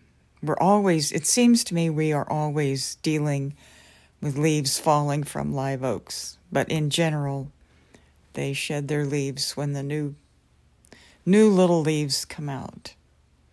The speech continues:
And they produce really long limbs.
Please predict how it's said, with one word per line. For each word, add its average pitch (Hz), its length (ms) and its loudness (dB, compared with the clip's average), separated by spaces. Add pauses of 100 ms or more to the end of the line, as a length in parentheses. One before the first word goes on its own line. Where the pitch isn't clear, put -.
(800)
And 185 380 6
they 170 160 4
produce 165 800 0 (1600)
really 208 500 2
long 175 720 -4
limbs. 180 920 -4